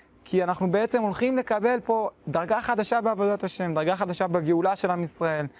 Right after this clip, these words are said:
דרגה חדשה בתיקון של העולם כולו, בדרך לפסוקים ש"תמלוך אתה השם לבדיך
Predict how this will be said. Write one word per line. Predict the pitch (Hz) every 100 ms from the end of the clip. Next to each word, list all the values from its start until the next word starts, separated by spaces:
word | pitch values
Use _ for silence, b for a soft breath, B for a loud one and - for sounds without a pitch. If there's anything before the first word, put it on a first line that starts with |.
| B B B -
דרגה | 156 185
חדשה | 208 190 208
בתיקון | 185 170 175 233 247
של | 233
העולם | 208 214
כולו, | 208 202 208 196
בדרך | 180 196 233 214 175
לפסוקים | 185 175 170 - _ _ - 175 - 233 208
ש"תמלוך | - 165 165 175 208 214
אתה | 190 214
השם | 196 - 208
לבדיך | 175 175 208 208